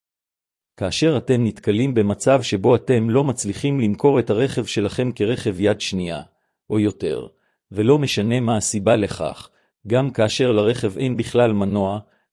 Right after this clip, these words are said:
אתם יכולים לפנות למומחה לקניית רכבים לנסיעה ולפירוק. באמצעות חברה לפירוק רכבים, אתם מוכרים את הרכב במחיר סביר למצבו, חוסכים זמן וטרטור,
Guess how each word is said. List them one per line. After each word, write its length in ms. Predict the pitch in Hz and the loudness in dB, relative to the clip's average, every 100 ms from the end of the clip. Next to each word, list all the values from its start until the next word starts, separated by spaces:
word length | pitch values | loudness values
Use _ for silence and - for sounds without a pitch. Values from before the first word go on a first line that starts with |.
| - | -14
אתם 260 | - 147 143 | -4 -2 -2
יכולים 400 | - 113 127 123 | 0 0 2 -2
לפנות 420 | 101 117 143 - | -4 -4 -4 0
למומחה 440 | 101 101 98 143 | 0 0 0 0
לקניית 520 | 135 110 107 104 135 | 0 -2 -2 -2 -2
רכבים 480 | 113 110 110 117 143 | -4 -6 -4 -2 -2
לנסיעה 500 | 135 113 - 110 104 | -4 -4 -2 0 0
ולפירוק. 720 | 101 98 101 90 82 - - _ _ _ _ _ _ _ _ _ _ | 0 -2 -2 -4 -8 -14 -20 _ _ _ _ _ _ _ _ _ _
באמצעות 560 | 104 101 98 117 139 147 | -2 -2 2 2 2 0
חברה 380 | - 101 117 143 | -4 0 0 2
לפירוק 480 | 135 - 110 135 | 0 -2 -2 -2
רכבים, 600 | 113 - 98 95 120 190 - _ _ _ 101 | -2 -2 -4 -4 -4 -6 -12 _ _ _ -8
אתם 240 | - 131 | 0 2
מוכרים 400 | 117 - 127 143 | 2 0 0 0
את 120 | 131 | 2
הרכב 400 | 107 113 120 123 104 | 2 2 0 -2 0
במחיר 400 | 104 101 139 131 | 0 0 -2 -2
סביר 380 | - 104 131 | -2 0 0
למצבו, 680 | 131 113 104 101 92 107 117 - _ _ _ | 0 0 -2 -4 0 0 0 -6 _ _ _
חוסכים 500 | 104 - - 139 123 | -6 -4 -2 0 0
זמן 340 | 98 117 135 | 0 0 0
וטרטור, 720 | 110 98 101 92 95 82 65 | -2 0 0 0 -2 -4 -6